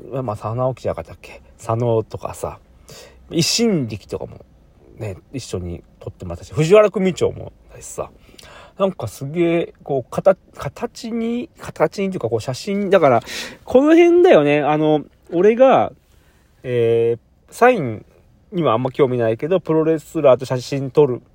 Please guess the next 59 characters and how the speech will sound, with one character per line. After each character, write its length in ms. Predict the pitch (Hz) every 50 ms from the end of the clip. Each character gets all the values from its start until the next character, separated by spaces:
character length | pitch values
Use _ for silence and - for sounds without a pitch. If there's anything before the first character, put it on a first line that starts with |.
| _ _ _ _ _
っ 0 | _
て 80 | - 143
い 40 |
う 40 | 139
の 60 | 135
が 80 | 117 113
好 120 | - -
き 260 | - - 131 127 - -
っ 480 | _ _ _ _ _ _ _ _ _ _
て 120 | - 190
い 100 | 202 214
う 40 | 214
の 120 | 202 190 190
が、 220 | 214 240 185 - - - - - - -
ど 120 | - 220 254
ん 20 |
ど 80 | 254 254
ん 40 | 262
ど 120 | 269 233
ん 20 |
ど 40 | 175 147
ん 20 |
こ 60 | -
こ、 240 | - 151 160 160 - _ _ _ _ - - - - - - -
こ 200 | - - - - 185
こ 60 | 175
で、 100 | 156 151
こ 140 | - - 185
の 100 | 185 175
辺 200 | 175 180 180 170
か 140 | - 180
ら、 280 | 175 175 151 120 110 - - - - - - - - - - - - - - - -
え 380 | - - - 85 85 85 87 95
ー 0 |
っ 80 | - -
と、 240 | - 85 92 101 - - - - - - - -
体 280 | - 151 143 135 147
現 100 | 143 131
で 100 | 127 147
き 80 | 139 -
た 140 | - 123 110
ん 140 | 101 101 101
で、 300 | 107 104 98 92 - - - - - - - - - - - - - - - - - - - -
す 180 | - - - 143
ご 120 | 156 185
く 220 | 180 - 123 110 98 -
嬉 240 | - 120 117 107 -
し 40 | -
か 100 | - 95
っ 40 | - - - - - - - -
た 100 | - 110
ん 60 | 92 82
だ 80 | 78
よ。 140 | - - - - - - - - 190 175 202 220
<laughs> 400 | - - 262 - - 240 233 -
そ 120 | - 190
う、 260 | - - - - -
よ 120 | 196 214 247
り、 260 | 269 269 262 233 -